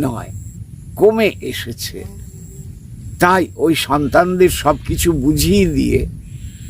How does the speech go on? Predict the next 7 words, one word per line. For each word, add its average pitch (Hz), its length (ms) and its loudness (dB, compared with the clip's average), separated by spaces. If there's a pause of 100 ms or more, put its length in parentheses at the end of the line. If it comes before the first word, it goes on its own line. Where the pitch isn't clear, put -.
(280)
ছেলেপুলেদের 156 800 4 (100)
বুঝিয়ে 151 420 4 (120)
দিয়ে 131 200 4 (920)
স্বামী 135 420 4
স্ত্রীরা 185 320 4 (100)
বেরিয়ে 151 300 4 (100)
পড়তেন 180 360 4